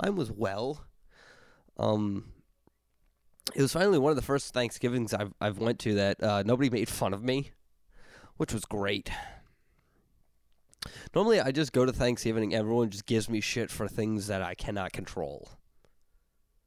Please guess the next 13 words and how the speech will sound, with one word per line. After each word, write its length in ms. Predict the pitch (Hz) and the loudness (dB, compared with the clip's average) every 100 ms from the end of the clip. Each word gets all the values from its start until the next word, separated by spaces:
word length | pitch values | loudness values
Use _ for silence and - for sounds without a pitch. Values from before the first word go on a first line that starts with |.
| _ _ _ _ _ _ _ _ _ _ _ _ _ _ _ _ _ _ - | _ _ _ _ _ _ _ _ _ _ _ _ _ _ _ _ _ _ -4
Like, 160 | 104 | -2
you 60 | 107 | 0
know, 160 | 98 92 | 0 2
everyone, 360 | 107 110 104 - | 2 4 2 0
everybody 440 | 107 104 104 101 90 - - | -2 0 0 -2 -6 -14 -8
gives 200 | 113 104 | -6 -4
me 140 | 107 | -4
shit 280 | 98 - - | -4 -4 -6
for 160 | - 107 | -4 0
looking 280 | 107 - 98 | 0 0 -2
like 140 | 92 | -2
Harry 280 | 104 101 98 | 0 0 0
Potter. 520 | - 101 92 95 95 | 0 0 2 0 -2